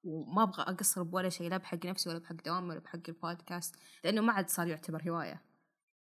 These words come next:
ما أعتقد أن البودكاست صار فقط شيء جانبي نسويه، الحين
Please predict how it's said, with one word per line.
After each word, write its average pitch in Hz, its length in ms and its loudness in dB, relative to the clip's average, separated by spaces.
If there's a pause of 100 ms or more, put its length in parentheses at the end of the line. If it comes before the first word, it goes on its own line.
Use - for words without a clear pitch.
(440)
ما 185 180 2
أعتقد 170 480 0
أن 165 60 2
البودكاست 160 480 -4
صار 165 140 -4
فقط - 580 -10
شيء 170 240 -2
جانبي 165 320 0
نسويه، 165 440 -2
الحين 196 460 -2